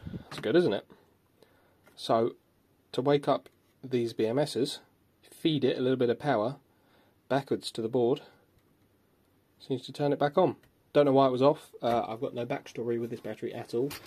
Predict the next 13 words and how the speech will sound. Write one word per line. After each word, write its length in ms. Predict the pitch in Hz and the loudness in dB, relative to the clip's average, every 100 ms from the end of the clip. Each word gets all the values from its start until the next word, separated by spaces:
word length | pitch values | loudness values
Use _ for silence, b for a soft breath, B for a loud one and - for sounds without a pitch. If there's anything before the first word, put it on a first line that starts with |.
| B B B - | B B B -4
Just 320 | 127 117 - | -4 -4 -6
that 160 | 117 - B B - - _ _ _ - _ _ - | -6 -6 B B -20 -20 _ _ _ -20 _ _ -14
on 220 | 110 113 | -10 -10
the 40 | 104 | -8
side 300 | 143 143 143 | -2 -2 -2
case 240 | 151 156 | -4 -6
it 80 | 147 | -10
says, 180 | 110 113 | -10 -6
"Needs 280 | 127 123 | -6 -4
new 120 | 117 117 | -6 -8
B 120 | 120 | -6
M 160 | 110 | -8
S." 300 | 107 95 - | -8 -10 -14